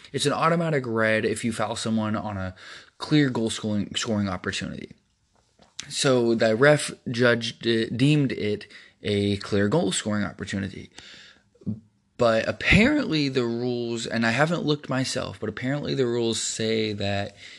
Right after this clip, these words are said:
um, the player must be in possession. And if you go back and look at the replay, he wasn't in possession. It, the, it was a loose ball. Um, granted, I thought it was a reckless challenge.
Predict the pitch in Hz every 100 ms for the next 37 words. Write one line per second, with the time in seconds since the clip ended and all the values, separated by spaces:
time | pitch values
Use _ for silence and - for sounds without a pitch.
0 | - _ - 104 95 95 98 110 - 110
1 | 110 107 104 - 113 104 104 - 104 104
2 | 101 101 107 95 104 - 82 87 - -
3 | - - 110 110 113 139 143 131 123 120
4 | 120 107 113 143 117 101 98 185 139 156
5 | 160 - 147 143 107 143 - - - _
6 | _ _ _ _ 117 80 107 101 92 -
7 | 127 135 127 196 - 135 - - _ _
8 | - - _ _ - 113 107 104 101 95
9 | - - _ _ 117 107 120 139 139 131
10 | - - - 110 104 110 113 107 104 104
11 | 98 95 113 - 101 - - - 90 214
12 | 147 95 139 82